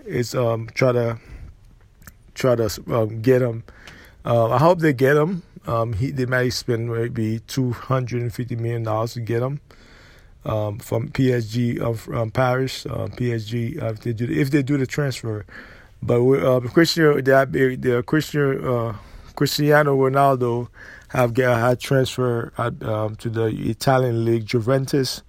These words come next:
Uh, Juventus, uh, a lot of people say he's, he's gonna,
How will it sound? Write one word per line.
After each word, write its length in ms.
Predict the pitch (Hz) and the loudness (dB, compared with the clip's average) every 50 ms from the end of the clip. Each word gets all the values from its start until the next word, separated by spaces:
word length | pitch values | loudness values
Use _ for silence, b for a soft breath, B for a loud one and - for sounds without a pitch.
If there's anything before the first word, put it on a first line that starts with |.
| b b b b b b b - | b b b b b b b -6
Uh, 220 | - 113 110 110 | -2 -2 0 0
Juventus, 640 | 107 104 123 123 120 147 147 143 135 143 131 120 - 135 | -2 -2 -2 2 4 4 4 4 2 -2 -4 -4 -2 -2
uh, 400 | 127 117 110 107 107 104 104 - - - - - | 0 0 0 0 0 -2 -4 -6 -8 -10 -10 -4
a 60 | 117 | 0
lot 180 | 113 113 117 | 2 2 2
of 60 | 120 120 | 2 0
people 180 | 120 123 120 | -2 -4 -4
say 220 | 117 - 131 120 113 | -4 -2 -2 0 0
he's, 140 | 113 110 | -2 -2
he's 240 | - 117 120 113 110 | -4 -4 -4 -4 -4
gonna, 520 | 113 - 120 117 113 113 110 107 107 - | -4 -4 -4 -2 -2 -2 -4 -4 -6 -8